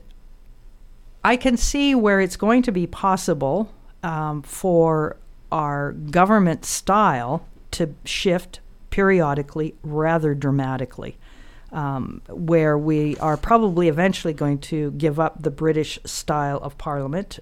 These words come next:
uh, for something else. But it's not likely going to be something that any of us could predict right at the moment. Our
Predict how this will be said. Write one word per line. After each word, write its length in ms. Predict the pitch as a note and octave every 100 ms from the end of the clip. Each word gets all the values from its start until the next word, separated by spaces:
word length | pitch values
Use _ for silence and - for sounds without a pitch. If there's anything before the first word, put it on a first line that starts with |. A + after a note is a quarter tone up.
| -
uh, 100 | C#3
for 300 | - E3+ D3+
something 440 | - E3 - D3+
else. 400 | - C#3+ D3+ - - - - - - -
But 100 | F#3+
it's 180 | F#3
not 300 | G#3+ B3 B3
likely 480 | F3+ F#3 A3+ - G3
going 240 | D#3+ D#3+ D3+
to 120 | E3+
be 180 | D#3+ D3+
something 640 | - E3+ - E3 D#3+ D#3+
that 460 | D#3 D3 D#3+ D#3 D3+
any 220 | E3+ F3
of 140 | E3 D#3+
us 180 | D3+ -
could 320 | - D3+ -
predict 400 | E3 D#3 D3+ - -
right 380 | D#3+ D#3 D3+
at 160 | C#3+ C#3
the 80 | C#3+
moment. 500 | C#3+ C#3 B2 A#2 - - - - - - - - - - - - - - - - - -
Our 420 | D#3 D#3 D#3 D#3